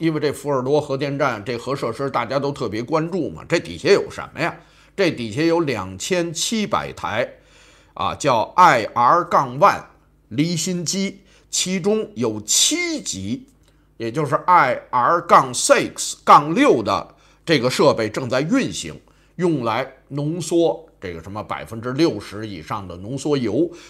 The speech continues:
所以说这底下的离心机是很多的，这是个地下城。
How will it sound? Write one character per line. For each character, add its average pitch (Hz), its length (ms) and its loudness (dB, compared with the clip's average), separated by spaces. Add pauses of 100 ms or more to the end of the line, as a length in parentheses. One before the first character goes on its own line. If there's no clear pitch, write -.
所 170 140 2
以 151 40 4
说 170 160 4
这 165 120 4
底 92 280 -10
下 120 140 -4
的 104 120 -6
离 120 220 -6
心 160 240 -4
机 165 320 -8
是 131 200 -8
很 113 360 -6
多 160 260 4
的， 110 140 -6 (240)
这 135 120 0
是 135 120 -4
个 127 120 -2
地 123 200 -4
下 - 300 -4
城。 104 420 -10